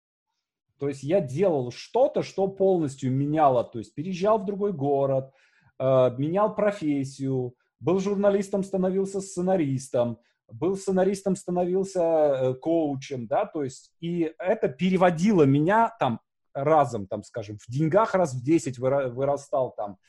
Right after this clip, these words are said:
в, в аудитории, там, и так далее, и так далее. Вот. И сейчас я к этому кризису подошёл с таким, как бы, вопросом:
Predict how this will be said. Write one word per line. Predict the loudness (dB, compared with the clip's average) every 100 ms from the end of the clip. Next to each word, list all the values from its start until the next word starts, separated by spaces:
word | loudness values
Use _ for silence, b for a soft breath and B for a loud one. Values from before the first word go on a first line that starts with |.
| b b b
в, | -14 -2
в | 0 0 -4 0 0 2 -2
аудитории, | -4 -4 -2 -4 0 4 4 4 0
там, | -2 -6
и | -4
так | -4 -2
далее, | -2 -2
и | -4
так | -6 -2
далее. | -4 -4 -14 B B B
Вот. | -2 2 0 -2
И | -10
сейчас | -10 -6 -2 -2 -2
я | -4
к | -4
этому | -6 -6 -10
кризису | -10 -10 -10 -8
подошёл | -6 -4 -4 -2 -4 -6
с | -16 -10
таким, | -10 -8 -10 -8
как | -6 -6 -4
бы, | -8 -10 _
вопросом: | -2 0 0 -2 -4 -14